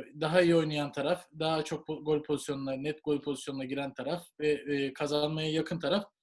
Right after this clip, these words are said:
e, Fatih Karagümrük'tü. Hani siz de yıllarca, e, tribünlerdesiniz, maç izliyorsunuz. E, bir, e, maçın, e, bir onuncu dakikasında bir hissiyat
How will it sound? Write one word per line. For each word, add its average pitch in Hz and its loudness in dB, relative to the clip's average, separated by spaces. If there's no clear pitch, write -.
e, 147 4
Fatih 165 0
Karagümrük'tü. 175 2
Hani 165 2
siz 170 -4
de 170 4
yıllarca, 156 0
e, 147 2
tribünlerdesiniz, 147 -6
maç 131 -6
izliyorsunuz. 135 -8
E, 139 -4
bir, 151 -4
e, 147 0
maçın, 156 -4
e, 156 -2
bir 147 -4
onuncu 156 -2
dakikasında 156 -2
bir 165 0
hissiyat 170 2